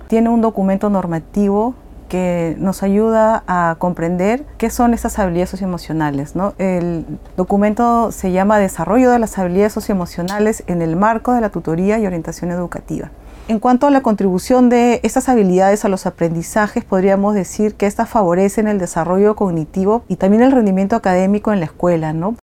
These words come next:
Que permiten que el estudiante autogestione las herramientas que necesita para lograr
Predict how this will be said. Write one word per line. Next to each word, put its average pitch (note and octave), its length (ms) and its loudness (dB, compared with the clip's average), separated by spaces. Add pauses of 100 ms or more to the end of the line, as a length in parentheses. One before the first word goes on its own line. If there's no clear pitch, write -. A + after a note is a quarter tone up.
(100)
Que G3 100 -2
permiten A3+ 560 2
que A3+ 80 -2
el G3 80 2
estudiante G3 540 0
autogestione G#3+ 840 -2 (260)
las G3 220 0
herramientas G3+ 880 2
que F3+ 220 -2
necesita F#3+ 680 -2
para A3+ 220 0
lograr F3+ 360 0